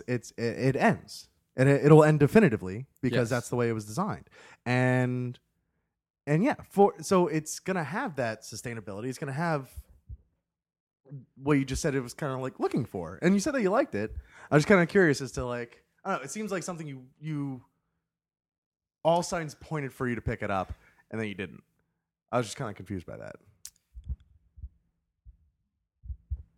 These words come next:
Speaker 1: I, on the other hand, um, I can't pick it up
Speaker 2: Mm-hmm.
Speaker 1: for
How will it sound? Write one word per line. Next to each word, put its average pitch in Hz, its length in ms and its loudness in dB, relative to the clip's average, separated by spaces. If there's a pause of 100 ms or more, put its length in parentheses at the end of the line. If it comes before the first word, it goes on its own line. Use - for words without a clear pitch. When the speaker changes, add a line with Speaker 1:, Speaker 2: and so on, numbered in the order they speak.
(600)
Speaker 1:
I, 160 220 12
on 131 120 2
the 117 100 -2
other 98 140 -6
hand, 92 320 -10 (340)
um, 95 540 -6 (720)
I 127 100 -2
can't - 360 -8
pick 87 160 -10
it - 100 -18
up - 180 -16 (240)
Speaker 2:
Mm-hmm. 113 140 -6
Speaker 1:
for 120 260 2